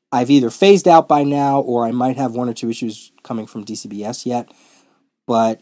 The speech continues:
once that goes, I doubt I'll pick those up at my comic store. I even, the lack of Jerome Opeña on the art also killed that book for me. But, yeah, double shipping is tough. Uh, I stopped F F, getting Jonathan Hickman's work, because they were double shipping that.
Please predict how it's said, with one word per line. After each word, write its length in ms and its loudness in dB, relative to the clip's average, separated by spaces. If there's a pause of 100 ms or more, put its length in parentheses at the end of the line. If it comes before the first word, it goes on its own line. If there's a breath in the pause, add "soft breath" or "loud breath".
(120)
once 280 -4
that 220 -2
goes, 360 2
I 80 -2
doubt 260 -2
I'll 120 0
pick 260 -12
those 260 -6
up 200 -4
at 120 -8
my 120 -10
comic 400 -4
store. 420 -16 (380 soft breath)
I 40 0
even, 400 2 (380 soft breath)
the 100 2
lack 200 6
of 120 2
Jerome 460 4
Opeña 460 -4
on 140 -8
the 80 -6
art 300 -4
also 300 -4
killed 280 -4
that 220 -6
book 160 -6
for 160 -12
me. 240 -8 (760 soft breath)
But, 320 2 (540)
yeah, 280 -2
double 280 -2
shipping 320 -6
is 140 -6
tough. 580 -2 (120)
Uh, 460 -4
I 60 -2
stopped 520 0 (520 soft breath)
F 180 -2
F, 260 -2
getting 240 -4
Jonathan 420 -4
Hickman's 440 -8
work, 320 -4
because 320 -8
they 100 -2
were 120 -2
double 340 -8
shipping 400 -10
that. 420 -4